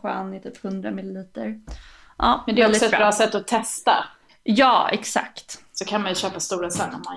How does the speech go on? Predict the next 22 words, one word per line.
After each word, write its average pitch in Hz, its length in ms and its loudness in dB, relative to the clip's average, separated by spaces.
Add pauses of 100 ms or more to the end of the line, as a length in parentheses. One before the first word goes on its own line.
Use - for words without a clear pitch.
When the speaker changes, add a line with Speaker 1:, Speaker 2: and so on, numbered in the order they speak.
Speaker 2:
gillar. 214 140 -2
Speaker 1:
Precis. - 480 -2 (500)
Och 262 180 4
grejen 339 260 4
är 233 60 4
att 226 160 -2
lyssnarna 311 640 4
får 214 280 2
lite 208 200 -2
förtur, 240 760 0
för 233 120 -10
den 240 180 4
går 294 160 6
att 330 160 0
beställa 190 600 0 (100)
från 196 420 -4
och 190 60 -4
med 185 120 -4
idag, 180 360 2
den 214 140 0
elfte 196 320 -4
december. 185 680 -2